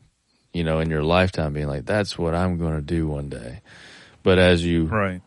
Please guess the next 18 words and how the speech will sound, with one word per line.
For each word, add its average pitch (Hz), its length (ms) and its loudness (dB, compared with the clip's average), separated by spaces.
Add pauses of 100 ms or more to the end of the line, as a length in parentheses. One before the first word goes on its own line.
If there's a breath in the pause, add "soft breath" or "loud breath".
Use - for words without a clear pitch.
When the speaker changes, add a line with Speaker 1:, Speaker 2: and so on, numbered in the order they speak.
(160)
Speaker 1:
walked 101 360 6
with 95 140 -2
God, 90 380 6
served 98 360 4
God, 85 420 2
grew 98 220 4
in 95 80 4
your 87 120 2
faith, 80 440 0 (1000 soft breath)
God 87 440 4 (360)
drew 98 220 4
you 92 200 6
into 90 220 2
this, 85 260 0
called 85 340 2
you 82 140 0
into 80 360 -2
it, 71 220 -4